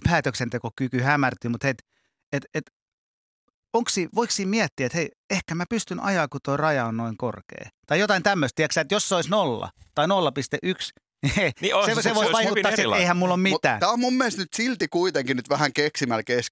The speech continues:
Speaker 3: keksitty silleen, niinku, että tasoitetaan tätä hölmöilyä, mitä tapahtuu. Et, et vaikka
Speaker 2: Niin
Speaker 3: se
Speaker 2: mitä
Speaker 3: raja nyt on
Speaker 2: tasoittamistahan siinä ei oo, se on ihan selvä.
Speaker 3: Ei, ei, mut mä tarkoitan sitä, että mä en yrittäisi nyt keksiä tästä. Tää on, mä ymmärrän, mitä sä haet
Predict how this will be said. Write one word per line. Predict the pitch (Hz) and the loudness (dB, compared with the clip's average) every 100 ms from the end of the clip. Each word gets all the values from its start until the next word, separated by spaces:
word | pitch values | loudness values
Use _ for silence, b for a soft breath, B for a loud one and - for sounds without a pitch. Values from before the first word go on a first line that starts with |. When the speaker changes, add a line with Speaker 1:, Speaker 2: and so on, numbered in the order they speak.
| _ | _
Speaker 3:
keksitty | 139 131 131 - 117 | -4 -2 -4 -6 -8
silleen, | - 120 117 | -4 0 0
niinku, | 117 120 | 0 -2
että | - | 0
tasoitetaan | 143 135 135 120 113 | -2 0 -2 -2 -2
tätä | 104 117 120 - _ 120 | -2 -2 -2 -8 _ -2
hölmöilyä, | 131 120 107 98 95 95 | -2 0 -4 -6 -8 -8
mitä | 101 107 | -8 -4
tapahtuu. | 101 - 92 - 95 | -4 -4 -8 -8 -8
Et, | 110 | -6
et | 123 | -2
vaikka | 156 180 - | -2 -2 0
Speaker 2:
Niin | |
Speaker 3:
se | 156 | 2
Speaker 2:
mitä | 196 | 2
Speaker 3:
raja | 233 | 2
nyt | 165 | 2
on | 208 | 2
Speaker 2:
tasoittamistahan | 170 147 135 - 123 120 | 2 2 2 2 2 2
siinä | 107 117 117 113 | 2 2 4 4
ei | |
oo, | 113 101 | 2 2
se | 117 | 0
on | 104 | 0
ihan | 85 80 | -2 -2
selvä. | 85 | -2
Speaker 3:
Ei, | 180 | 0
ei, | 185 | 0
mut | 190 175 170 | -2 -6 0
mä | |
tarkoitan | 185 190 180 165 | 2 2 0 0
sitä, | 175 165 | 0 0
että | - 156 143 - _ _ _ - | 0 -2 -2 -4 _ _ _ 0
mä | 214 | 2
en | 208 | 2
yrittäisi | 170 - 160 156 | -2 0 0 0
nyt | - | 2
keksiä | 165 - - 123 | 0 2 -4 -2
tästä. | 120 117 131 120 - | -2 -2 -2 -4 0
Tää | 156 | 0
on, | 170 190 180 - | 0 -6 -20 0
mä | 165 | 2
ymmärrän, | 202 220 196 156 | 2 2 2 0
mitä | 151 139 | 0 0
sä | 135 | 2
haet | 139 139 | 2 0